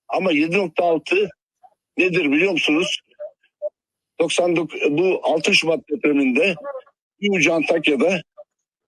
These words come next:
bir ucu Pazarcık'ta, bir ucu Pazarcık'tan Gölbaşı'nda, öbür ucu Erkenek'ten Fethiye'ye kadar giden neredeyse dört yüz kilometre fay kırıldığı zaman yedi nokta sekizlik deprem olur.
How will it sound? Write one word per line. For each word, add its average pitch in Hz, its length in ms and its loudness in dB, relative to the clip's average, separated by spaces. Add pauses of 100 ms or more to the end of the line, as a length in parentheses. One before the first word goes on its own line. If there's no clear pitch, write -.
(160)
bir 160 120 2
ucu 156 400 2 (220)
Pazarcık'ta, 147 840 0 (600)
bir 185 160 4
ucu 156 140 2
Pazarcık'tan 147 580 2
Gölbaşı'nda, 156 640 2
öbür 175 440 2
ucu 269 160 0
Erkenek'ten 175 840 0 (160)
Fethiye'ye 175 440 2
kadar 151 240 0
giden 165 380 -2 (340)
neredeyse 190 440 -2
dört 208 280 2
yüz - 80 -4
kilometre 175 400 0
fay 175 200 0
kırıldığı 165 220 -2
zaman 160 220 0
yedi 131 240 2
nokta 123 240 -2
sekizlik 104 440 -2
deprem - 320 -6
olur. - 100 -4